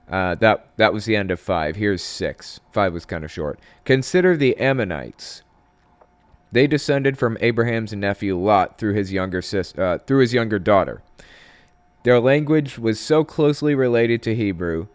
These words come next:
that God's people would likely understand it. Because of hi-, because of this family bond, Jehovah told the Israelites not to initiate war against Ammon.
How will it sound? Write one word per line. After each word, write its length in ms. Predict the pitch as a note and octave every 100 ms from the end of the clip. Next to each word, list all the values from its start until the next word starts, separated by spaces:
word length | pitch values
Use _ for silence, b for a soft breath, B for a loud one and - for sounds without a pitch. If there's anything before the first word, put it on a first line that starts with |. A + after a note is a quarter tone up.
| b _
that 120 | G2+
God's 300 | G2 A#2+ C3
people 380 | - B2+ A#2 A#2
would 180 | G#2+ F#2+
likely 460 | G2+ A#2+ B2 A2+
understand 680 | G2 G#2 G2 - G#2 G2 E2
it. 140 | A#1+ - _ _ _ _ _ _ _ _
Because 360 | A2+ A#2 D3+ D#3
of 160 | D3+
hi-, 180 | C3+ A#2+ - G#2
because 320 | B2+ E3 F#3
of 160 | F#3+ C3
this 180 | A#2 -
family 380 | A#2 G#2+ G2
bond, 480 | F#2 F2+ D#2 D2 F#2 - b b b b _ -
Jehovah 460 | A2 A2+ D3+ D3
told 300 | C#3 C#3+ C3+
the 100 | B2
Israelites 580 | A#2 A2+ A#2 A2 G#2+ G2+
not 380 | G#2 G#2+ B2 B2
to 140 | D3+ C3
initiate 540 | A#2+ A#2 A#2+ A2 G#2+
war 240 | E2+ G2+
against 420 | G2 G2+ F#2+ - -
Ammon. 420 | F2 C#2+ A1